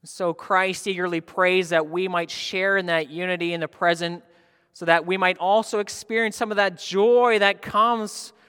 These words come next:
from the unity between God the Father and his Son. And it's the Holy Spirit who makes it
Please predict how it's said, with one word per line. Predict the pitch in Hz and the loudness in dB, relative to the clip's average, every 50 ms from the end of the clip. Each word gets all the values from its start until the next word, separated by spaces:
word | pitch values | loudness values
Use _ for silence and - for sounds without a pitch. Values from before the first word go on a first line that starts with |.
| _ _ _ | _ _ _
from | 220 202 | -8 -4
the | 202 196 | -4 -4
unity | 196 190 202 226 233 226 196 214 208 185 | -2 -2 0 0 -2 -2 -4 -6 -8 -8
between | 185 - - 226 202 190 | -8 -8 -8 -8 -8 -6
God | 175 180 185 196 208 196 | -2 0 2 2 2 0
the | 175 | -2
Father | - - 202 185 185 180 175 170 | -4 -2 0 0 0 0 0 -2
and | 165 165 | -2 -4
his | 156 143 - | -6 -8 -8
Son. | - - 156 139 127 117 110 101 92 _ _ _ _ _ _ _ _ _ _ _ _ _ _ _ _ _ _ _ _ _ _ _ _ _ _ _ _ _ _ _ _ _ _ _ _ _ _ _ _ _ _ _ _ _ _ _ _ _ _ _ _ _ _ _ _ _ _ _ _ _ _ _ _ _ _ _ _ _ _ _ _ _ _ _ _ _ _ _ _ _ _ | -12 -10 -8 -8 -8 -10 -12 -16 -20 _ _ _ _ _ _ _ _ _ _ _ _ _ _ _ _ _ _ _ _ _ _ _ _ _ _ _ _ _ _ _ _ _ _ _ _ _ _ _ _ _ _ _ _ _ _ _ _ _ _ _ _ _ _ _ _ _ _ _ _ _ _ _ _ _ _ _ _ _ _ _ _ _ _ _ _ _ _ _ _ _ _
And | _ | _
it's | 156 - - | -20 -18 -10
the | - 160 | -10 -10
Holy | - - - 185 196 214 233 220 214 | -10 -8 -4 0 2 2 2 0 -2
Spirit | 196 - - - - - _ 214 208 220 214 190 170 151 | -4 -6 -8 -10 -10 -8 _ -2 0 2 2 2 0 -2
who | 165 175 | -6 -8
makes | 165 165 170 185 180 - - | -4 -2 -2 -2 -2 -4 -6
it | 180 170 - _ _ | -8 -8 -8 _ _